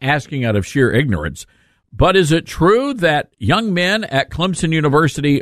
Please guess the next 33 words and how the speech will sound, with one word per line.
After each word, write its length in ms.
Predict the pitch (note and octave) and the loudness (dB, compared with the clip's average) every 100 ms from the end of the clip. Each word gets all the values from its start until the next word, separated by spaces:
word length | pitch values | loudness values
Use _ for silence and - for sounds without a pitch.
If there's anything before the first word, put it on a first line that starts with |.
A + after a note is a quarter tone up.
| - | -4
find 320 | - C3 E3 E3+ | -2 0 0 0
themselves 480 | D3+ D3+ C#3 C3+ | -2 2 2 4
in 180 | D3+ C3 | 4 4
need 220 | A#2+ B2 | 4 2
of 100 | C#3+ | -2
tampons? 720 | - A#3 A#3+ B2+ E2+ G1+ - - | -2 -4 0 -2 -2 -8 -20 -16
Is, 300 | - C#3+ - - _ _ _ _ _ _ | -2 -2 -2 -8 _ _ _ _ _ _
i-, 160 | F3+ E3+ | 0 0
is 240 | D#3+ E3 G#2+ | 2 0 2
this 240 | G3+ G#3 | 2 2
a 140 | E3 C3 | 2 2
widespread 760 | F2+ G#2+ G#3+ B3 - G3+ G3+ | 2 0 0 -4 -6 0 2
issue? 440 | F3+ F3 A#3 C4+ B3+ _ _ _ _ _ _ | 2 0 -2 -2 -6 _ _ _ _ _ _
I 100 | C3 | 0
mean, 180 | C#3+ A#2 | 2 4
do 120 | C3+ | 4
we 140 | D#3 | 4
need 200 | G3 G3+ | 2 -2
to 100 | D#3+ | -2
launch 380 | D3 D3 F3 F3+ | 0 2 0 -2
some 240 | - E3+ D#3 | -4 -4 -4
sort 260 | E3+ E3 | -2 0
of 120 | D3 | 2
a 160 | C3+ B2+ | 2 0
fundraising 720 | - E3 F3 D#3+ D#3 C#3+ C3 | 0 0 2 0 0 0 0
effort 260 | E3+ G3 F3+ | 0 -2 -2
here 360 | D3+ F3 G#3+ | 0 0 0
on 120 | E3+ C3+ | 0 0
the 120 | B2 | 0
Todd 260 | D#3 D#3+ | -2 -4
Stearns 320 | - D#3+ D3+ D3+ | -4 -6 -4 0
Radio 380 | D3+ D3+ C3 | 0 2 2
Show? 460 | C3 C#3+ C3+ F3 | 2 2 2 2